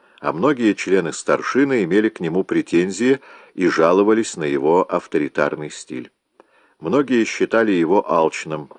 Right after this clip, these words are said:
Несмотря на всё это, он был довольно хорошим администратором и умелым военачальником.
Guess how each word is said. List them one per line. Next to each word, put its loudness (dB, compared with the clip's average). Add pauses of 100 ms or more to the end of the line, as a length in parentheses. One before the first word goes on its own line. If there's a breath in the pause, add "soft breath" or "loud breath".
(400 soft breath)
Несмотря 0
на 2
всё 0
это, 4
он 0
был 6
довольно 4
хорошим 2
администратором -2 (300 loud breath)
и 2
умелым 4
военачальником. -2